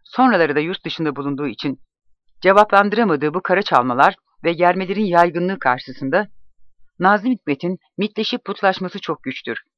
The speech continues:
Üstelik aşırı alçak gönüllü bir kişi olması, kusurlarını ve eksiklerini cesaretle açıklaması da bu güçlüğü büsbütün artırmıştır.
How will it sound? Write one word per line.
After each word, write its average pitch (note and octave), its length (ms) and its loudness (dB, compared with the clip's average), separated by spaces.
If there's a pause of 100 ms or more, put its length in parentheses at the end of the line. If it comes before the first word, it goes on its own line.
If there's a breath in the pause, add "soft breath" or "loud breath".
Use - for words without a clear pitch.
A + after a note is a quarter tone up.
(360)
Üstelik F3 440 -4 (440)
aşırı B3+ 360 2
alçak G#3 360 4
gönüllü C#3+ 320 -2
bir C#3+ 80 -4
kişi - 280 -4
olması, C3+ 500 0 (240 soft breath)
kusurlarını A3+ 480 0
ve A3+ 80 2
eksiklerini F3+ 560 -2
cesaretle F3 500 2
açıklaması C#3+ 560 -4
da F3 140 2 (760)
bu A3+ 120 -2
güçlüğü F#3+ 320 -8
büsbütün F3+ 360 -10
artırmıştır. C3 720 -4